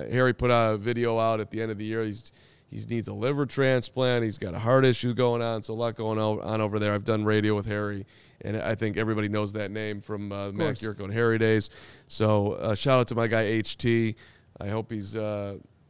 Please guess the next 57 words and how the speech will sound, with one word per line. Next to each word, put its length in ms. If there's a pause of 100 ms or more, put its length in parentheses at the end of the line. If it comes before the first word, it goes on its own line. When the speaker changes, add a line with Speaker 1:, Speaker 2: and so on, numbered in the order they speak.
(140)
Speaker 1:
handling 440
this 160
as 80
best 260
as 60
he 60
can, 360
and, 240
and 180
get 160
well 140
soon, 240
my 80
brother. 320 (220)
Speaker 2:
Yep. 100 (240)
One 140
of 40
Speaker 1:
So 40
Speaker 2:
the 80
best 420 (680)
radio 320
Speaker 1:
w- 120
Speaker 2:
shows 340
this 160
city's 360
ever 200
seen, 280
Mac 120
Speaker 1:
with, 120
Speaker 2:
Yurko 180
Speaker 1:
with, 200
Speaker 2:
and 100
Harry 120
Speaker 1:
with, 180
with, 240
Speaker 2:
all 60
Speaker 1:
with, 240
Speaker 2:
day. 100
Speaker 1:
with, 160
without 420
a 60
doubt. 280 (340)
Maybe 220
the 60
best. 460 (240)
I, 180
I, 300
I 60
think 180
it's, 280
you 100
certainly 280
can 140
make 120
the 120
argument. 340 (520)
Um, 580